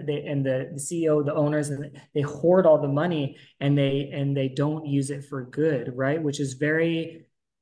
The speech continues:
n-, often not, int-, it's counterintuitive to maybe what some people want, right? Whereas what we want, and a lot of people that we're talking about, we wanna give back, right? And,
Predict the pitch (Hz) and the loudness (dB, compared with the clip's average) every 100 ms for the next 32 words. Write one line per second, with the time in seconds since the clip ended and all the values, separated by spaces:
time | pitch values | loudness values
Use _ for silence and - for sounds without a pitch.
0 | _ 151 147 180 170 165 165 170 156 151 | _ -2 -2 -2 0 0 0 -2 0 0
1 | 147 - 151 143 - - - - 190 143 | -2 -4 -4 -4 -8 -14 -12 -8 -4 -4
2 | - 170 175 165 151 156 175 160 160 143 | 2 2 4 4 4 4 4 4 2 -2
3 | 143 143 135 147 143 - - 143 151 143 | 0 2 2 -2 -6 -14 -6 -4 -2 -2
4 | 135 127 139 131 - - 139 143 147 - | -2 -2 -2 -4 -8 2 4 6 4 -2
5 | - - 143 143 143 139 135 147 139 143 | -12 -6 0 2 4 0 0 -4 -2 -2
6 | 202 170 151 147 135 143 139 143 143 139 | 0 2 0 -2 -4 -4 -4 -6 -6 -4
7 | 127 156 170 147 143 139 139 135 165 156 | 0 0 0 -2 0 -2 -2 -2 -2 -2
8 | 139 139 - 147 139 135 - _ _ - | -2 -4 -2 -4 -4 -6 -12 _ _ -4
9 | 143 160 185 143 | 0 0 -2 -4